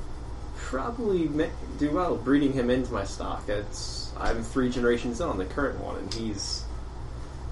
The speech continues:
it's to the point where the calves are small. Some of them are stillbirds, as you sh-, birds, as you surely have noticed. They don't take the warmth of the mother at all. But if I had him,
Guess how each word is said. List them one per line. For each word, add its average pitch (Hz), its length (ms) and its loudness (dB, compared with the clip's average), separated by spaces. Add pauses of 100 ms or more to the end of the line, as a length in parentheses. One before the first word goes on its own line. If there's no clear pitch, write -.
(340)
it's - 280 -2
to 156 100 2
the 127 200 0
point 123 240 2
where - 100 2
the - 60 4 (100)
calves 101 300 4
are 104 40 0
small. 101 600 0
Some - 160 0
of 113 80 2
them 95 80 2
are 95 40 0
stillbirds, 101 500 4
as 98 160 2
you - 80 2
sh-, - 80 2 (320)
birds, - 340 8
as - 180 6
you 269 160 8
surely 92 380 8
have 80 100 8
noticed. - 420 2 (420)
They 127 100 6
don't 135 180 8
take 123 160 2
the 127 80 2
warmth 117 280 4
of - 80 -6
the 110 60 -2
mother 98 280 2
at 95 80 0
all. 95 260 -4 (840)
But 87 180 2 (1300)
if - 140 -6
I 107 80 0
had 101 140 0
him, 156 220 0